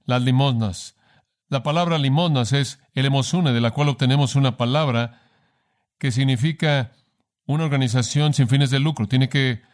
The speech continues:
ver con ser caritativo, sea cual sea el fondo que usted recibe, es para aquellos que están en necesidad, y entonces de ahí viene la palabra. El verbo griego es eleo, que es, y es un verbo muy interesante, significa tener misericordia de,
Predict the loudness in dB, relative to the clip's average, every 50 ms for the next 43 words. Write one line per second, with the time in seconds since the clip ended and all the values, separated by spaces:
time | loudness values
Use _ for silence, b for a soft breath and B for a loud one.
0 | b b _ -2 0 0 0 0 0 0 0 0 0 0 0 0 -2 0 -2 -2
1 | -2 0 0 0 0 0 -2 -2 0 0 0 0 0 0 -2 -2 0 0 0 0
2 | 0 0 0 0 0 0 0 0 -2 -2 -2 0 0 0 0 0 0 0 0 2
3 | 2 2 0 -2 B B B B B B -6 -6 -4 -2 -2 -2 -2 -2 -2 -2
4 | -2 0 0 -2 -2 -2 -4 -2 0 0 2 2 2 2 0 0 -2 0 0 2
5 | 2 2 0 0 -2 -2 -4 -2 -2 -4 -4 -4 -2 -2 0 0 0 2 2 2
6 | 2 2 2 0 0 -2 -4 -2 -2 -2 -2 -2 -6 b b b b b b b
7 | -4 -4 -2 -2 -2 -2 -2 -2 -2 -2 -2 -2 0 0 0 0 0 0 0 0
8 | 0 0 0 0 0 -2 -4 b b b b b b b -4 -2 -2 -2 -4 -8
9 | -10 -8 -6 -2 0 0 0 0 2 0 0 0 0 0 0 0 2 0 0 0
10 | 0 0 0 0 0 0 0 0 0 0 0 2 0 0 0 0 0 2 2 2
11 | 2 2 2 0 0 0 0 -2 -2 0 0 0 0 0 0 0 -2